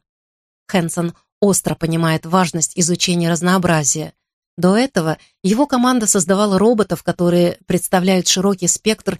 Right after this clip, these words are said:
разных возрастов, гендеров и национальностей. Его, по большей части, женская команда разработчиков личности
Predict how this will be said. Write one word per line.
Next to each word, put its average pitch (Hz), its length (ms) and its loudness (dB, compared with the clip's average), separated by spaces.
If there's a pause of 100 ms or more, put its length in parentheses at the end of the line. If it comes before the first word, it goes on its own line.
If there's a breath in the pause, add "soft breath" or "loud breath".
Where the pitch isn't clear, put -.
(220 soft breath)
разных 175 520 -2 (200)
возрастов, 202 600 -2
гендеров 190 720 0
и 185 80 0
национальностей. 170 1080 -2 (360)
Его, 185 460 0
по 180 120 2
большей 170 360 -2
части, - 500 -2 (180 soft breath)
женская 180 460 0
команда 185 440 2
разработчиков 165 760 -2
личности 202 640 -2